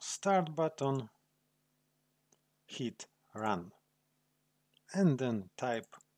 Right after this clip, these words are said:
G P edit dot M S C, hit OK. So now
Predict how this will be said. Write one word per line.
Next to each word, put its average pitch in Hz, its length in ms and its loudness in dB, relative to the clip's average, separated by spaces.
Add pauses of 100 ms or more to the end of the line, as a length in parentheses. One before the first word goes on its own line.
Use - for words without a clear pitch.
(120)
G 170 300 0 (100)
P 117 220 -4
edit 123 500 -4
dot 120 300 -6 (300)
M 147 320 0 (160)
S - 340 -8
C, - 460 -10
hit - 400 -4 (120)
OK. - 220 -14 (2000)
So 123 320 -2
now 156 400 4